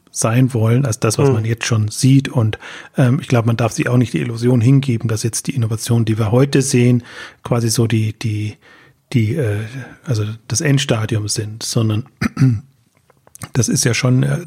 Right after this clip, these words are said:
Speaker 1: die Richtung ist vorgezeichnet. Und, äh, ich finde gerade jetzt in dem, durch die Alexa-Welt, ähm,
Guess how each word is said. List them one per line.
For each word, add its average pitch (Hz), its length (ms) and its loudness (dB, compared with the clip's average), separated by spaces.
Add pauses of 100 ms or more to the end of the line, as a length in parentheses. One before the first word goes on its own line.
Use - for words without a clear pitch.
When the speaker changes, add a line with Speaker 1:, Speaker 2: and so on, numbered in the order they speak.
Speaker 1:
die 131 100 4
Richtung 139 320 2
ist 127 100 -2
vorgezeichnet. 139 880 0 (440)
Und, 120 440 -2
äh, 127 140 -2 (140)
ich 147 100 -2
finde 135 200 0
gerade 127 340 2
jetzt 127 200 -2
in 120 220 -2
dem, 113 180 -4 (240)
durch 135 180 0 (320)
die - 100 0
Alexa-Welt, 113 920 -2 (580)
ähm, 120 280 -2